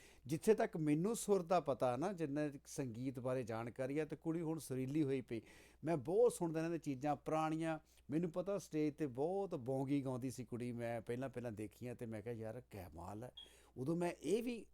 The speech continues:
ਅ, ਅ, ਵੀਡੀਓ ਨਹੀਂ, ਵੈਸੇ ਆਪਣੇ ਆਪ ਨੂੰ ਕਹਿੰਦਾ ਸੀ ਯਾਰ ਕਿਉਂ ਤੋਂ ਲੋਕੀ ਗਾਈ ਜਾਂਦੇ ਨੇ।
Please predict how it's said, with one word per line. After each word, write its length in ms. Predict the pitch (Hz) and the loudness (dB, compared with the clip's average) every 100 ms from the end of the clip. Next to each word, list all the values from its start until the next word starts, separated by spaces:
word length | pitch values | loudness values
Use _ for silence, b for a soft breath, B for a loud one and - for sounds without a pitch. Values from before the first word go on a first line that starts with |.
| 123 | -12
ਅ, 20 | |
ਅ, 800 | 123 - 131 127 127 - 127 127 | -10 -6 -4 -4 -6 -6 -4 -4
ਵੀਡੀਓ 340 | 117 175 226 | -2 -2 0
ਨਹੀਂ, 140 | 226 233 | -2 0
ਵੈਸੇ 340 | 151 139 165 | 2 2 4
ਆਪਣੇ 340 | 170 156 165 180 | 2 2 2 2
ਆਪ 200 | 180 180 | 0 -4
ਨੂੰ 120 | 175 | -4
ਕਹਿੰਦਾ 260 | 151 151 | -4 -4
ਸੀ 60 | 147 | -4
ਯਾਰ 220 | 147 151 | -4 -4
ਕਿਉਂ 240 | 156 147 160 | -4 -6 -6
ਤੋਂ 100 | 208 | -6
ਲੋਕੀ 320 | 185 151 139 | -6 -2 -2
ਗਾਈ 180 | 110 110 | 0 0
ਜਾਂਦੇ 280 | 107 101 95 | 0 -2 -4
ਨੇ। 160 | 92 | -8